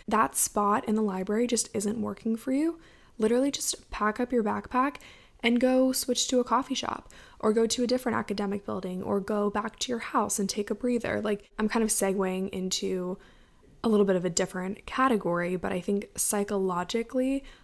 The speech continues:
locations can trigger certain emotions or feelings, and sometimes you just have to physically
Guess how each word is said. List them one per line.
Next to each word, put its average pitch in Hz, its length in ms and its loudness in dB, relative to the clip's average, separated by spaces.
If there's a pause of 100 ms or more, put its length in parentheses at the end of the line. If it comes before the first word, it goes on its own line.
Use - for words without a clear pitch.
(120)
locations 196 640 2
can 208 180 0
trigger 180 800 -4
certain 185 840 -2 (240)
emotions 202 580 2
or 180 80 -4
feelings, 202 580 0 (400)
and 190 160 0
sometimes 190 680 -2
you 185 100 -4
just 190 240 -2
have 180 300 -8
to 180 300 -6
physically 180 680 -4